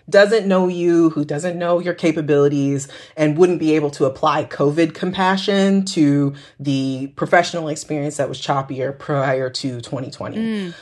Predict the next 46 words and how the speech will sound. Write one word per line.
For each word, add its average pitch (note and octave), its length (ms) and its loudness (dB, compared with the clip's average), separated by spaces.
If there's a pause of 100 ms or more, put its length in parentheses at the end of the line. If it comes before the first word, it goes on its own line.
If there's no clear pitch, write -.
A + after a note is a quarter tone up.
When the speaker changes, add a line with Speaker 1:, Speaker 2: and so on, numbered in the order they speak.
(100)
Speaker 1:
And F3+ 120 0
so E3+ 440 4 (140)
that G3 420 0
kind A3 220 2
of G3 80 2
brings F3 280 -2
me F3 120 -6
to D3+ 260 -2
the D3+ 140 -6
next G3 440 -6
key E3+ 200 -2
thing F3+ 420 2
when D#3+ 160 -2
you D#3+ 80 -4
have D#3 300 -4
sort E3 160 -4
of D3+ 80 -6
a D3 60 -4
challenging C#3+ 880 0 (320)
narrative, D#3+ 480 4
a C#3+ 60 -2
challenging C3+ 440 -6
timeline, E3 480 -2
is D3+ 100 -4
that C3+ 100 0
it F#3 120 2
is C#3 260 -2
absolutely D3 540 0
essential C#3 360 -6
to C#3+ 120 -10
network. - 500 -6 (380)
People F#3+ 320 2
are D3 160 2
more C#3 180 0
skeptical C#3+ 560 -4
of A#2+ 80 -6
strangers, D4 600 -4 (180)
and D#3 100 0
they D3 100 4
are C3+ 60 0
more C3 160 -2
trusting F#3+ 420 0
of E3+ 60 -8
people D3+ 300 -6
they C3+ 160 -4
know. - 360 -6